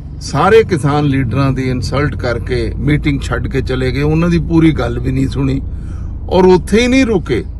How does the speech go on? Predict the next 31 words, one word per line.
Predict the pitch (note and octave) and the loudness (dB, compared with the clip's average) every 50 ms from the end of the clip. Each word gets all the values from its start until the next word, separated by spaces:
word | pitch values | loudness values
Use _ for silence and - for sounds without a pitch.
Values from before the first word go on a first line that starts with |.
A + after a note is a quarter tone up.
| - - - - | -12 -8 0 2
ਔਰ | D#3+ D#3 | 2 4
ਰਾਤ | D3 C#3+ D3 D#3 E3 D3+ - | 4 4 4 2 2 2 0
ਨੂੰ | G3+ G3+ D#3+ | -2 -2 -2
ਸਭ | - F#3+ A3 - | 0 -2 -2 -2
ਤੋਂ | - A3 G#3 G3+ | -2 -2 0 2
ਵੱਡੇ | F3 D#3 D3 D3 D#3+ D#3 | 0 0 2 2 0 0
ਜਿਹੜੇ | D3+ D#3 D#3 D#3+ | 2 0 0 0
ਲੀਡਰ | D3+ D3 D3 C#3+ C#3 D#3 | 0 0 -2 -2 -2 -2
ਨੇ, | C#3+ D3 D3 C#3+ | 0 0 0 0
ਰਾਜੇਵਾਲ | C3+ C#3+ C#3 C3 C#3+ D3 C#3 C#3+ C#3 C#3 C3+ | 0 -2 -4 -4 -4 -2 -2 -2 -2 -2 -2
ਹੁਣੇ, | B2 A#2+ C3+ C3+ C3 C3+ | -2 -2 -2 -2 -2 -2
ਉਗਰਾਹਾਂ | C3 B2 B2+ C3 C3+ C3 C3 C3 C3 | -2 -4 -4 -4 -4 -2 -2 -2 -4
ਸਾਹਿਬ, | C3 - B2+ C3+ C3 C3 C3 B2+ C#3 | -4 -4 -6 -6 -6 -6 -6 -6 -6
ਰੁੱਦੂ | C#3 B2+ C#3 C#3+ C3+ | -6 -4 -4 -4 -4
ਸਿੰਘ, | - C3 C#3 C#3+ C3 - | -4 -4 -4 -4 -4 -4
ਪਤਾ | C#3 C#3 - D3+ | -6 -6 -4 -2
ਨਹੀਂ | D3+ D#3 D3+ | -2 -2 -2
ਕਿਹੜੇ-ਕਿਹੜੇ | C#3 - F3 F#3+ G3+ G3+ F#3+ G3 G3 F#3 F3 | -2 -2 -2 0 0 0 0 0 0 2 2
ਲੀਡਰਾਂ | D#3+ D3+ D3+ C#3+ B2+ C3+ C#3 C#3 C#3 | 2 0 0 -2 -2 -2 -4 -2 -2
ਨੂੰ | C#3 C#3 C3+ | -2 0 -2
ਅਜੇ | C3 C3+ C#3 | -2 -2 -4
ਪੂਰੀ | B2 - D3 C#3+ D3 C#3 | -4 -4 -4 -2 -2 -2
ਜਾਣਕਾਰੀ | C3 C3+ B2 C3 C3 C3+ D3+ D3 C3 C#3 C#3 | -2 -4 -4 -4 -4 -4 -4 -4 -4 -4 -4
ਨਹੀਂ | C3+ C3+ C3+ | -2 -4 -4
ਆਈ | B2+ B2+ B2+ A#2+ | -4 -6 -6 -8
ਆ, | G#2+ - - - - - - - - - - | -10 -10 -12 -14 -16 -16 -16 -16 -16 -8 -2
ਉਹਨਾਂ | - G3 G#3+ G#3+ G#3+ G3 | 0 2 2 4 4 4
ਨੂੰ | F#3 E3 | 4 2
ਰਾਤ | D3 C3 A2+ A2+ - B2+ | 2 2 0 -2 -4 -4
ਨੂੰ | C3+ C3 | -4 -4
ਚੱਕ | - - B2+ A#2 | -4 -4 -4 -4